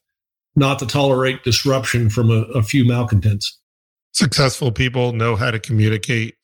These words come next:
Speaker 2: And I think that's the bottom line. And that's why I work so hard to, to help people learn to do that. That's why I have this podcast. That's why I had you on, because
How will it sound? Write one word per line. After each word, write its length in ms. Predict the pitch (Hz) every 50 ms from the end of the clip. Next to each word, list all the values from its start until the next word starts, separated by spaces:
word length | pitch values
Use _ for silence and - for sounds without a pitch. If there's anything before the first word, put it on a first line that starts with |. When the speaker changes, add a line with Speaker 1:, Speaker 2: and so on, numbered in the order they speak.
| _
Speaker 2:
And 400 | - 120 110 110 110 107 107 110 - -
I 60 | 110
think 220 | 101 120 110 101
that's 200 | 107 107 104 -
the 80 | - 131
bottom 300 | 98 113 113 110 107 104
line. 180 | 110 110 107
And 140 | 107 107 107
that's 180 | 110 110 - -
why 140 | 127 113 107
I 40 | 104
work 220 | 107 110 110 101
so 200 | - - 120 104
hard 320 | 95 113 113 110 110 107 -
to, 260 | - 110 107 - - -
to 140 | - 123 107
help 160 | 98 117 110
people 260 | - 120 110 110 110 98
learn 280 | 104 110 113 110 107
to 100 | - 117
do 180 | 104 104 113 113
that. 220 | 110 120 123 123
That's 180 | 113 107 - -
why 80 | 123
I 40 | 107
have 180 | 101 107 107 101
this 140 | 107 101 -
podcast. 720 | - 120 110 110 110 - - 113 110 110 110 104 - - _ _ _ _ _ _
That's 180 | 131 127 113 -
why 100 | 139 131
I 40 | 127
had 220 | 135 147 143 113
you 200 | 127 143 151 139
on, 240 | 120 110 104 101 98
because 560 | 92 101 - - 113 104 107 101 95 - -